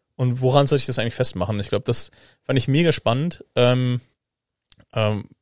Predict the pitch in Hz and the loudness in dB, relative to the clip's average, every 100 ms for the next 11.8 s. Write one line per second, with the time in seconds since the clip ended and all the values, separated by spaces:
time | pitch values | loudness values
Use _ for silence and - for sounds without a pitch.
0 | - 120 117 101 - 98 87 98 110 - | -2 0 2 0 0 0 -2 -6 -8 -8
1 | - 123 147 170 - - _ _ - 156 | -4 -2 -2 -4 -6 -20 _ _ 0 2
2 | 180 160 151 131 123 123 123 101 101 - | 2 2 0 2 0 0 0 -2 -2 -2
3 | 180 180 151 147 147 123 113 110 - - | 0 2 4 6 4 2 -2 -2 -2 -4
4 | 110 107 131 160 151 - 139 131 113 - | -4 2 4 4 0 -2 2 2 2 -4
5 | 104 101 101 - 131 - 107 104 104 113 | -6 -6 -4 0 0 -2 -6 -4 -2 0
6 | 143 147 - - _ _ _ _ _ - | 0 0 -4 -12 _ _ _ _ _ 0
7 | 120 123 117 120 139 123 120 123 110 107 | 2 2 0 0 0 0 2 2 2 0
8 | - - 117 104 113 - - 110 127 135 | 0 0 -2 -2 -4 -6 -2 -2 0 -4
9 | - - 104 - 95 - 120 135 156 - | -4 -4 -4 -6 -6 -2 2 2 2 -4
10 | _ _ _ _ _ - 120 117 123 117 | _ _ _ _ _ -2 0 2 0 -4
11 | - - 127 120 113 123 127 123 | -8 -6 -2 0 0 -2 -2 -6